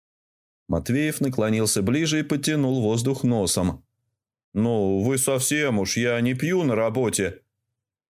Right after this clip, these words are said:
«Знаешь, Симонов, всегда бывают исключения. Не пьёшь, да.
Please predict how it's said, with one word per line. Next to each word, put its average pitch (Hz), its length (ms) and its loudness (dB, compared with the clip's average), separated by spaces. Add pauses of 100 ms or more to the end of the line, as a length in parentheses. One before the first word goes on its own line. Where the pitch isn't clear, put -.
(120)
«Знаешь, 107 640 0
Симонов, 90 720 0
всегда 143 420 0
бывают 127 480 0
исключения. 98 1040 -2
Не 139 240 0
пьёшь, 160 540 0
да. 107 580 0